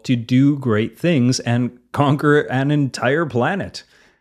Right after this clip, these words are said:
And yeah, it makes food taste really, really good. Fasting increases cognitive function.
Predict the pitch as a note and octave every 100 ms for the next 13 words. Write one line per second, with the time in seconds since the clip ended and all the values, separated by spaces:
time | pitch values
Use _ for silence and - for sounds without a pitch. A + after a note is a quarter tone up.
0 | _ - E3 F#3+ D3 B2+ B2+ B2+ C3+ C3+
1 | A#2+ A#2 - - A2 G#2 - - G#2+ G2+
2 | G2 - A#2+ A2+ A2 A2+ A#2 A#2+ - A#2+
3 | G#2 G2 F#2+ G2 E2+ G#2+ F#2 D#2 D#2+ -
4 | _ _ _ _ _ _ _ _ _ _
5 | _ _ _ _ _ - C#3 G3 - F3
6 | C#3 - G#3+ A3+ - G2+ - A#2+ C#3 -
7 | B2+ E3 E3+ A2+ A#2 - F#3 G3+ - E2